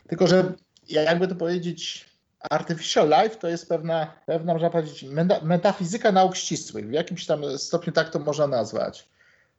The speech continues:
Próba, e, łączenia nauk ścisłych i humanistycznych. E, no i ja osobiście muszę powiedzieć, że znam Takashi Kegami i on czyta wiele książek humanistycznych. To jest bardzo nietypowe, żeby,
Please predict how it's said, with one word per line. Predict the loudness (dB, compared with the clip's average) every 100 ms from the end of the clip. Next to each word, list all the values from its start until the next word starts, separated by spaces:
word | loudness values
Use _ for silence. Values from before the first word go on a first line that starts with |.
| _
Próba, | 0 2 6 6 8 6 4 -2
e, | -2 0 -2
łączenia | 0 2 4 2 0 2 2
nauk | 2 2 0
ścisłych | -6 -4 -2 -2
i |
humanistycznych. | -4 0 0 -2 -4 -4 -2 -4 -2 -2 -8 _ _ _ _ _ _ _
E, | -10 -2 2 4 4 2
no | 0
i | 2 4
ja | 6 6
osobiście | 4 -2 -2 -2
muszę | 0
powiedzieć, | 0 -2 -2
że | -4
znam | 2 4 4
Takashi | 2 0 0 -2
Kegami | -2 2 4 4 2 2
i | 4
on | 4 2 -6 -10 -12 -14 -18 -16
czyta | -12 0 2
wiele | 4
książek | 2 0 0
humanistycznych. | 2 2 2 2 0 0 -8 -12
To | -10
jest | -2
bardzo | 0 2 0
nietypowe, | -4 0 2 4 4
żeby, | 4 0 0 -4